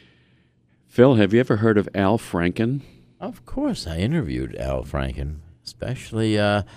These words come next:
Speaker 2: after his days at S N L.
Speaker 1: Hmm.
Speaker 2: He used to be a great comedy writer.
Speaker 1: He was a great comedy writer. Uh,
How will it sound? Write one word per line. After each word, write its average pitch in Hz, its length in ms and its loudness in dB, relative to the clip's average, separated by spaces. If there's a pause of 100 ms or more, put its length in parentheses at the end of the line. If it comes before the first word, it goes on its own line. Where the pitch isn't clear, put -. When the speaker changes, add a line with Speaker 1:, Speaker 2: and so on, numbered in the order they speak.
(260)
Speaker 2:
after 95 340 -4
his 85 220 -4
days 92 360 -4
at - 160 -10
S 95 320 -8
N 98 160 -6
L. 117 400 -10 (160)
Speaker 1:
Hmm. 98 300 -6 (580)
Speaker 2:
He 123 80 -4
used 160 160 -4
to - 40 -16
be 98 100 0
a 78 80 0
great 90 220 -2
comedy 95 400 -2
writer. 52 460 -10
Speaker 1:
He 113 100 -2
was 104 160 4
a 98 60 6
great 104 260 6
comedy 104 380 2
writer. 95 540 4 (200)
Uh, 73 420 -6